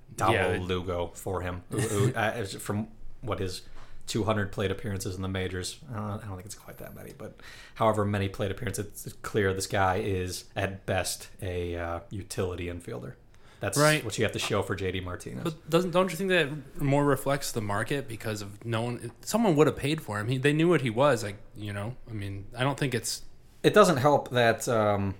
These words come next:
Speaker 2: he did take it down
Speaker 1: teams
Speaker 2: to the wire, right?
Speaker 1: Teams, n-, oh no, they ma-, they pulled the trigger on that trade, like, almost two full weeks before the trade deadline.
Speaker 2: Oh, well, then that
Speaker 1: Um,
Speaker 2: is his fault. <laughs>
Speaker 1: now, granted, this is the age of sabermetrics, and,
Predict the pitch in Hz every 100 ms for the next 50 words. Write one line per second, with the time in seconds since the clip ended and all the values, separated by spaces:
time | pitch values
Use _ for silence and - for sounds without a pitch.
0 | - 135 175 170 170 143 139 147 147 117
1 | 98 139 165 92 95 104 156 - - 151
2 | 131 - 131 - 123 110 95 90 107 110
3 | 113 110 113 120 107 - - - 101 98
4 | 95 107 - 98 95 107 92 - - -
5 | 110 98 - - - 110 - 98 95 -
6 | - 113 110 - 113 - 101 107 101 98
7 | 110 120 113 110 107 104 98 - - 95
8 | - - - 185 127 - - - - 117
9 | 110 139 131 123 - 127 120 131 104 113
10 | 113 101 95 - 104 104 98 - 98 -
11 | - 104 98 95 92